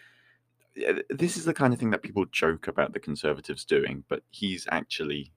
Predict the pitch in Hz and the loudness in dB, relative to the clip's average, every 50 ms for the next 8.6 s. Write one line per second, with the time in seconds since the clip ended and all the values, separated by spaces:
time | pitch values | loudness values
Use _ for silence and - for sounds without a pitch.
0 | _ - 80 73 71 71 - 85 78 69 67 65 65 67 - - 76 - - - | _ -4 -4 -2 -2 2 4 4 4 4 2 -4 -4 -6 -6 -6 -8 -6 -4 -2
1 | 85 76 69 71 71 69 _ - - 92 82 - 82 78 73 73 76 78 82 80 | -2 0 0 -2 -4 -6 _ -4 -2 -2 -2 -2 -2 -2 -2 0 -2 -2 -2 -4
2 | 73 - 80 - - - - 73 78 80 82 78 - - 76 73 - - - 69 | -4 -4 -4 -6 -6 -8 -8 -4 0 2 2 2 0 -2 -8 -10 -8 -8 -8 -8
3 | 71 73 76 76 71 69 69 71 - - - 71 69 67 _ _ _ _ - - | -6 -2 -2 -2 -2 -2 -6 -6 -8 -8 -4 -4 -4 -4 _ _ _ _ -2 0
4 | 78 80 76 71 - - - - - - _ - - - - _ - - - - | 2 2 2 0 -6 -14 -14 -14 -16 -16 _ -12 -12 -12 -12 _ -20 -20 -20 -20
5 | _ _ _ _ _ _ _ - 85 73 69 69 69 - - _ _ _ _ _ | _ _ _ _ _ _ _ -6 -2 0 0 0 0 -2 -6 _ _ _ _ _
6 | _ _ _ _ _ _ _ _ _ _ _ _ _ _ _ _ - _ _ _ | _ _ _ _ _ _ _ _ _ _ _ _ _ _ _ _ -20 _ _ _
7 | _ _ _ - - 98 - _ _ - - - - - 65 90 90 - - 113 | _ _ _ 0 0 0 0 _ _ -6 -4 -2 0 0 0 0 0 2 2 2
8 | 107 - 131 131 - - 117 110 104 98 95 | 4 4 2 4 4 6 4 6 6 4 0